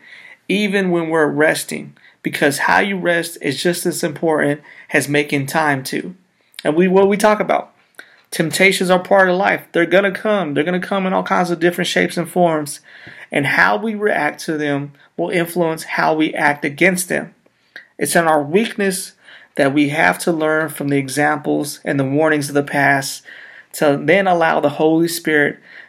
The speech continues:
to guide us in the present and in the future. And so my challenge for all of us this week, seize the day. Seize the day. We gotta learn from King David, man.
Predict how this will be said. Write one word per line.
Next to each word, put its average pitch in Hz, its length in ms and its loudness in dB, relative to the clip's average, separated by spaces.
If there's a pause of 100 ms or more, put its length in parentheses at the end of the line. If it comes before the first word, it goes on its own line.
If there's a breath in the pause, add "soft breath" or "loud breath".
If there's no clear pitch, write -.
(120)
to 147 160 -2
guide 147 360 2
us 160 260 -6
in 147 160 -8
the 135 80 -4
present 160 540 -4 (160)
and 135 120 -6
in 131 140 -4
the 135 80 -6
future. - 500 -6 (1000)
And - 80 -2
so 160 120 2
my 147 140 2
challenge 208 440 2
for 214 80 2
all 180 140 6
of 175 80 2
us 165 140 -10
this 156 200 -6
week, 156 300 -4 (440)
seize 185 720 0
the 170 180 2
day. 151 360 0 (520 soft breath)
Seize 262 380 -2
the 247 100 0
day. 226 240 2
We 170 80 -8
gotta 220 200 0
learn 226 180 2
from 208 160 -4
King 226 220 -2
David, 220 340 2
man. 180 280 -2